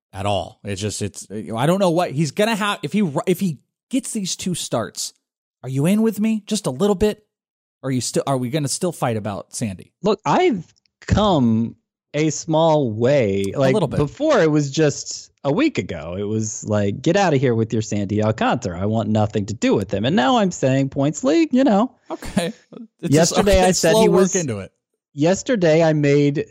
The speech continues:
Speaker 2: I, I argued for him being boring in a good way.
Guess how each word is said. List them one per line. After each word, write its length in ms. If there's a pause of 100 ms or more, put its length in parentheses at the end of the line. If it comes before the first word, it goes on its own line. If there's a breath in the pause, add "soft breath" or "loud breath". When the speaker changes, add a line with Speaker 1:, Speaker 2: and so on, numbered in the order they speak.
Speaker 2:
I, 260
I 140
argued 440
for 220
him 220
being 300
boring 420
in 140
a 80
good 260
way. 380